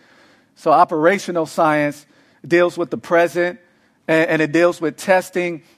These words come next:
existing data. And it arrives at conclusions based on repeated observations on existing phenomena. So that's on the screen.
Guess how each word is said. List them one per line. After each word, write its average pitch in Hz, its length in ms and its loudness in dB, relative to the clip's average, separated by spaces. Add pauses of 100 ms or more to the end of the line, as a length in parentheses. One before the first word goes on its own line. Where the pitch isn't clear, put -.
(100)
existing 160 640 -4
data. 147 420 0 (1000)
And 151 140 -2
it 147 160 0
arrives 160 420 2
at 156 140 0
conclusions 151 640 -6
based 151 340 -4
on 156 160 -4
repeated 160 460 -4
observations 143 880 -4 (360)
on 160 160 -6
existing 151 760 -4 (220)
phenomena. 131 640 -2
So 135 180 -6
that's 135 240 -2
on 151 120 -2
the 127 80 -6
screen. 127 440 -8